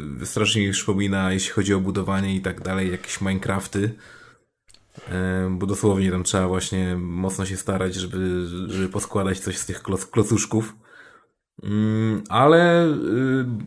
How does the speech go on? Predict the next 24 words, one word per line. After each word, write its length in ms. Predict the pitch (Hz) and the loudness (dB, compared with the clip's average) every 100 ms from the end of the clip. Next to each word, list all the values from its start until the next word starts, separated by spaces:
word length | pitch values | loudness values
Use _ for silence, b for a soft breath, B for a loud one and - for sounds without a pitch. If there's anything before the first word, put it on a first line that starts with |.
| - | 0
jestem 260 | 135 143 135 | 2 4 4
naprawdę 280 | 135 143 | 6 6
pozytywnie 420 | 151 123 120 135 127 | 4 2 2 2 2
zaskoczony 500 | - 107 113 113 107 | 0 2 2 2 2
tym, 380 | 110 107 110 | 2 2 2
jak 340 | 80 101 95 95 | 0 -2 -2 -2
gra, 500 | 107 107 107 110 113 B B B B B - | 2 4 4 2 -2 B B B B B -12
y, 340 | - 95 98 | -4 -2 0
jest, 840 | 95 104 104 104 - - - - | 2 4 4 2 -2 -10 -18 -10
y, 180 | 85 92 | -4 -4
dobrze 400 | 90 123 120 120 | 2 4 4 4
przemyślana, 720 | - 117 107 104 98 87 - - - - | 2 4 2 2 0 -2 -6 -8 -14 -14
po 80 | - | -4
prostu. 520 | - 90 - 57 - _ _ _ _ _ _ _ - | 0 0 -4 -12 -14 _ _ _ _ _ _ _ -10
Bo, 500 | 92 98 98 98 98 98 95 - - | -2 2 2 2 0 0 -4 -6 -6
mm, 760 | 104 101 104 101 101 104 101 90 | -2 0 0 0 0 0 -2 0
zaczynasz, 600 | 113 117 113 107 110 107 | 0 4 4 6 4 0
okej, 420 | - 101 101 101 | -4 -2 2 2
musisz 280 | 101 95 92 | 2 -2 -4
sobie 140 | 98 95 | -4 -2
zbierać 360 | 95 92 95 - | 0 -2 -2 -4
oczywiście, 300 | 92 - 90 | -6 -6 -4
wiadomo, 300 | 92 95 95 | -2 -2 -2
tam 760 | 92 95 95 95 90 69 50 | 0 0 2 0 -2 -6 -10